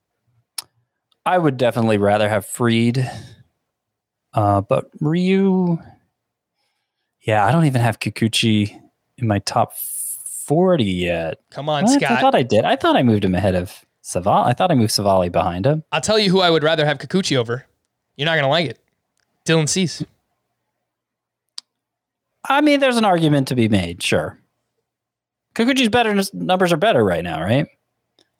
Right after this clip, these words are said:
Speaker 2: Yeah, I guess that's, like, the main argument.
Speaker 1: <laughs>
Speaker 2: Dylan, Dylan Cease, by the way, Scott, I don't know if you have a reaction, but his spin rate's way down again in his most recent start. It, it still was a good start, quality start. I think it was, like, seven or eight strikeouts or whatever, but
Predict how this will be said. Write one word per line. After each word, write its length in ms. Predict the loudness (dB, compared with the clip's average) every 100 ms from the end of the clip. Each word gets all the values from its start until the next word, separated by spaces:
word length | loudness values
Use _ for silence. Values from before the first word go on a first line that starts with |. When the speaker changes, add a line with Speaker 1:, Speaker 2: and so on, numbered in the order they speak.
| -6 -2
Speaker 2:
Yeah, 300 | 0 2 2 0
I 20 |
guess 160 | -2 -2
that's, 180 | -2 -2
like, 140 | -2
the 60 | 0
main 200 | 0 2
argument. 340 | 2 2 2
Speaker 1:
<laughs> 240 | 2 0 0
Speaker 2:
Dylan, 320 | 2 2 0 -4 -2
Dylan 200 | 0 2
Cease, 200 | 0 0
by 140 | 0
the 80 | 0
way, 100 | 2
Scott, 200 | 0 0
I 40 | 0
don't 100 | 2
know 60 |
if 80 | 2
you 80 | 2
have 100 | 0
a 40 |
reaction, 420 | 2 2 0 -2
but 100 | -2
his 80 | -2
spin 240 | -2 -2 0
rate's 240 | 0 -2
way 480 | -10 -8 -4 -2 -2
down 320 | -2 -2 -2
again 460 | -2 -2 -2 -2 -4
in 160 | -6
his 180 | -4 -4
most 240 | -2 -2 -2
recent 280 | -2 -2 -4
start. 340 | -2 -2 -4 _
It, 300 | -10 -8 -8 -12 -8
it 140 | -4
still 160 | 0 0
was 140 | 0
a 40 |
good 140 | -2 -4
start, 320 | 0 -2 -2
quality 300 | -2 -2 0
start. 280 | 0 0 0
I 40 |
think 160 | -2 -6
it 40 |
was, 120 | -8
like, 160 | -10 -8
seven 240 | -4 -2
or 80 | -2
eight 140 | -2 -2
strikeouts 520 | -2 -2 -2 -4 -4
or 40 |
whatever, 260 | -4 -2 -2
but 320 | -2 -6 -8